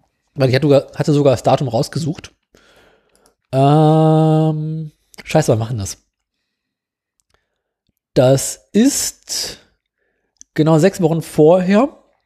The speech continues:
und müsste sowas sein wie der zwanzigste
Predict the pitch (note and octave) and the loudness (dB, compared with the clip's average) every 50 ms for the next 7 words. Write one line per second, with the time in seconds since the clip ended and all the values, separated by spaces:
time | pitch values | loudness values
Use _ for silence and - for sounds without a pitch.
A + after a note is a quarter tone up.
0 | _ _ _ - - _ _ _ _ _ _ _ - - D3 D3 F#3+ F#3+ - G3+ | _ _ _ -20 -20 _ _ _ _ _ _ _ -12 -6 -2 0 0 0 0 -2
1 | E3+ E3+ F3+ F3+ - - F#3 E3+ E3 E3 E3+ D#3+ E3 - - - C#3 E3 F3 - | -2 0 0 0 0 0 -2 -2 0 0 -2 -2 -2 -4 -4 -2 -2 -2 -2 -6
2 | G3 - - - F#3 F3 F3 - | -8 -10 -6 -6 -4 -4 -4 -6